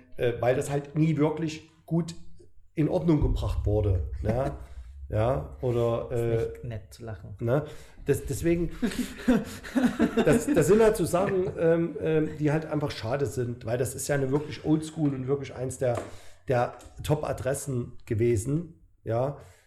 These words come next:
Speaker 1: Und, ähm, wie gesagt, aber es sind halt die Punkte, die mich halt dann doch gestört haben und auch die Punkte,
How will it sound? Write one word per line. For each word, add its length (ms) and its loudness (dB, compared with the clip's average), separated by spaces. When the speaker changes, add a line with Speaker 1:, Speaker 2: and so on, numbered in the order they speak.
Speaker 1:
Und, 420 0
ähm, 720 -2
wie 80 -6
gesagt, 260 0
aber 220 0
es 160 -4
sind 100 0
halt 140 0
die 40 -4
Punkte, 320 0
die 120 -6
mich 140 -4
halt 120 -8
dann 100 -4
doch 160 -6
gestört 300 -2
haben 140 -4
und 160 -8
auch 180 -6
die 140 -4
Punkte, 380 -2